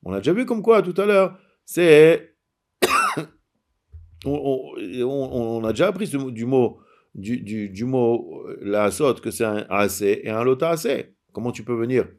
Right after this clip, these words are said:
à faire maintenant, à apprendre quelque chose d'autre ici ? Alors, il y en a qui disent, parce que le mot la Asot est marqué deux fois, Ishama Negat Sarat Lishmor, Meod Vela Asot, que la Katuv, et après, Tishmeru la Asot.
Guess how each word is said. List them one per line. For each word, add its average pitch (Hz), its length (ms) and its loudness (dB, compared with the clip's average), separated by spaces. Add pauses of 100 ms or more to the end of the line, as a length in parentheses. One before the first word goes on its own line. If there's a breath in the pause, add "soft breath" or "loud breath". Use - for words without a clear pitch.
(420)
à 92 180 -4
faire 123 280 2
maintenant, 117 440 -2 (200 soft breath)
à 95 80 -2
apprendre 107 220 -2
quelque 104 160 -4
chose 117 200 0
d'autre 104 220 2
ici ? 90 380 -10 (1900 soft breath)
Alors, 90 160 -4
il - 20 -2
y - 20 -2
en - 20 2
a 139 60 0
qui 135 100 -12
disent, 131 160 -6
parce 107 140 -6
que 104 360 2 (220)
le 87 80 -10
mot 107 160 -4
la 104 140 0
Asot 98 260 -2
est 87 180 -10
marqué 90 320 -8
deux 82 80 -10
fois, 120 360 -6
Ishama 107 280 -8
Negat 104 260 -6
Sarat 98 200 -4
Lishmor, 92 580 -6 (220)
Meod 87 320 -4
Vela 82 180 -6
Asot, 82 200 -6
que - 200 -10
la 117 120 0
Katuv, 113 380 -10 (140)
et 127 80 -2
après, 156 220 -2
Tishmeru 139 640 -2
la 139 260 4
Asot. 85 320 -2